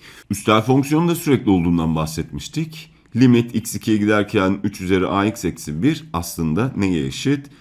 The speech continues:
Üç üzeri, x yerine iki yaz. İki a eksi bir. Neye eşitmiş? Yirmi yediye eşitmiş. Yirmi yedi üç üzeri üçtür. Tabanlar aynı. Üstler birbirine eşit olmalı.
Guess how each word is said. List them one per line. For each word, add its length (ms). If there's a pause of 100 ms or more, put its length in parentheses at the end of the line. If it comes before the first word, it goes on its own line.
(220)
Üç 240
üzeri, 340
x 320
yerine 260
iki 180
yaz. 420
İki 400
a 240 (120)
eksi 400
bir. 260 (280)
Neye 140
eşitmiş? 420
Yirmi 300
yediye 280
eşitmiş. 460
Yirmi 240
yedi 200
üç 220
üzeri 240
üçtür. 400
Tabanlar 560
aynı. 420 (400)
Üstler 380
birbirine 320
eşit 320
olmalı. 480